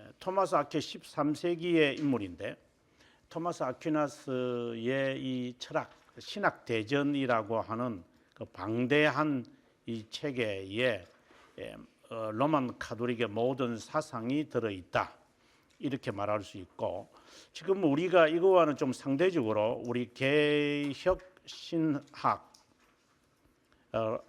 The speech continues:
라고 했을 때 이것은 칼빈주의다. 이렇게 말할 수 있고, 이것을 이제, 에, 우리가 지금 현재 배우고 있는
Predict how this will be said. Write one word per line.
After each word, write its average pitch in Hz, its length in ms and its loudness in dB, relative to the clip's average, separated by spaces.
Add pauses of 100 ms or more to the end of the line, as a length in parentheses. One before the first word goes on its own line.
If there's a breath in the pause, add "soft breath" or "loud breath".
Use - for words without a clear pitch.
(240)
라고 131 300 6
했을 98 240 -4
때 120 180 -4
이것은 160 500 -6 (280 soft breath)
칼빈주의다. 123 1200 -2 (300)
이렇게 110 320 -4
말할 98 320 -6
수 98 160 -12
있고, 143 500 -4 (360 loud breath)
이것을 165 680 0 (360 soft breath)
이제, 104 340 -4 (420)
에, 101 540 -6
우리가 123 380 0
지금 117 200 -6
현재 113 380 -2
배우고 117 400 0
있는 123 400 -4